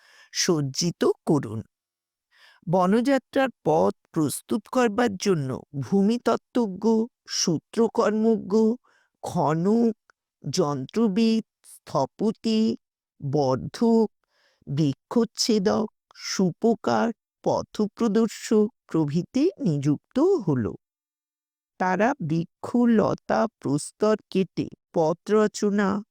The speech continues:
বৃক্ষহীন স্থানে বৃক্ষরোপণ,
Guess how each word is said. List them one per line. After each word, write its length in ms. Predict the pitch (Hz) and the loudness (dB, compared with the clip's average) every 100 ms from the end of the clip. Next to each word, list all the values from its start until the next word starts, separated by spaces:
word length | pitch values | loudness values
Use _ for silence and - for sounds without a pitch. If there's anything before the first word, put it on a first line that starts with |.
| _ | _
বৃক্ষহীন 760 | 139 151 156 _ 226 214 214 208 | -4 -4 -4 _ 0 2 2 0
স্থানে 500 | - - 196 202 202 | -4 -4 0 2 0
বৃক্ষরোপণ, 1120 | 175 139 131 _ - 214 196 - 185 185 | 0 -2 -4 _ -2 2 2 2 4 4